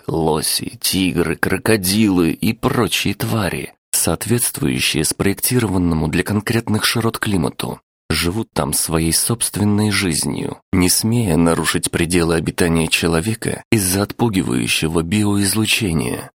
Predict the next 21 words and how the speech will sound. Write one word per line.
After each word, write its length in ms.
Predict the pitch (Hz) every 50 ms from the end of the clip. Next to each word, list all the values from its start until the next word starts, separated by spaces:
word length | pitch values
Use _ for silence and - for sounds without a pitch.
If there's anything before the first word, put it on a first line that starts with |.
| _ _
которое 520 | - 95 - - 113 117 107 78 73 69 -
безотказно 720 | - 127 117 117 - - - - 117 92 76 71 78 85 87
действует 540 | 98 92 78 73 - - 80 80 80 -
на 140 | 90 101 104
них 260 | 104 95 - - -
по 80 | - -
всему 440 | - - - - 143 139 127 101 -
периметру 540 | - 90 92 95 90 82 80 - - 76 90
цивилизации. 1080 | - - - 95 87 98 90 107 98 90 - 78 - - - - - - 50 - - - _ _ _ _ _ _ -
Благодаря 560 | - 85 82 78 76 80 80 78 80 85 82
разветвлённой 840 | 80 87 85 85 80 87 82 - - 90 85 80 76 65 60 67 64
сети 300 | - - - 65 - 76
скоростного 680 | 73 - - 80 80 85 85 - - 90 82 78 82
метро, 480 | 78 76 85 - - - 120 120 - - _
раскинувшейся 840 | 123 135 131 - - - 113 101 90 78 - - - 82 - - 92
подобно 440 | - - 104 98 95 80 90 87 85
паутине 500 | - 98 101 104 104 - - - 78 78
вокруг 300 | 78 - - - - - _
каждого 420 | - 87 80 - - 90 - 101
города 360 | 98 92 87 - 87 87 92
планеты, 600 | - 92 95 101 98 87 76 - - - - -